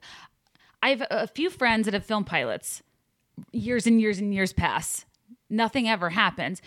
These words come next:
And I'm like, it's a very dance while no, w-, dance like no one's watching thing, because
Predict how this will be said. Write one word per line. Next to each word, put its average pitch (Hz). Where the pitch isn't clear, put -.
And 247
I'm 233
like, 226
it's 254
a 262
very 285
dance 226
while 220
no, 208
w-, 196
dance 254
like 247
no 220
one's 208
watching 214
thing, 190
because 190